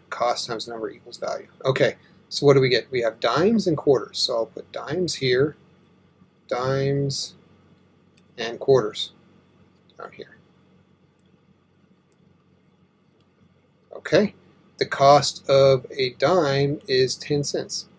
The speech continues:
point one, right? You don't have to put one zero because a zero to the right of a number, that's to the right of a decimal, does not matter. Quarters, point two five. Hmm.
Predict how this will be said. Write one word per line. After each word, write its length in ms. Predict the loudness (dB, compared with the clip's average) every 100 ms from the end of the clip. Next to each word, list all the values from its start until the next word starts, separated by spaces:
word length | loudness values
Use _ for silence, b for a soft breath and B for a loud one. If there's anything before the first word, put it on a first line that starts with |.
| _ _ _ _ _ _
point 260 | -2 -2 -2
one, 280 | -2 -2 -8 _ _ _ _ _ _
right? 240 | 0 0 0
You 80 | -4
don't 140 | -2
have 120 | -4
to 60 | 0
put 200 | -2 0
one 300 | -2 -2 -2
zero 480 | -2 0 0 0 -2
because 340 | -6 -12 -10
a 60 | -12
zero 500 | -4 0 2 0 -4 _
to 80 | -8
the 80 | -6
right 220 | 0 0
of 100 | 0
a 40 | -6
number, 460 | -8 -4 -2 -4 -8 _ _ _ _ _ _
that's 160 | -8 -6
to 40 | -8
the 80 |
right 160 | -6 -6
of 100 | 0
a 20 |
decimal, 340 | 6 6 6 -2
does 160 | -4
not 180 | -6 -2
matter. 400 | 0 4 4 2 _
Quarters, 400 | 6 8 8 4
point 300 | -4 -8 -10
two 140 | -16
five. 440 | -12 -10 -10 -12 -20 _ _ _ _ _ _ _ _ _ _ _ _ _ _ _ _ _ _
Hmm. 220 | -4 -4